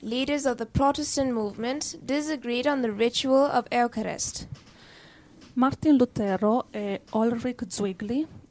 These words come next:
Speaker 2: sono due leaders del movimento protestante, però non erano d'accordo sul rituale dell'Eucaristia.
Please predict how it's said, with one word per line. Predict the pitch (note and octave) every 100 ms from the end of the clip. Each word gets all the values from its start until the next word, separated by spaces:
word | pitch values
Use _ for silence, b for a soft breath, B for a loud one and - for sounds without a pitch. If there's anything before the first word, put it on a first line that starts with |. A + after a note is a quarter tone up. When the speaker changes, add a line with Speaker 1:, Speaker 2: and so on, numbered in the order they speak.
| _
Speaker 2:
sono | - - A3
due | G#3+ C4+
leaders | C4+ A3+ A3+ A#3 A3+ A3 -
del | F#3+ G#3 G3+
movimento | G3 G3 G3+ A3 G#3+
protestante, | F#3+ G3 F#3 - G3+ F#3 F3 F3+ G#3 b b b b b
però | D4+ C#4+ C4 -
non | A#3 A#3+
erano | C4+ D4 B3
d'accordo | A3 G3+ G#3 A3 A3
sul | A#3 -
rituale | G#3 G#3 G3+ A#3+ B3+
dell'Eucaristia. | G#3+ G3+ F#3+ F#3 G3 G3+ - G#3+ F3+ D#3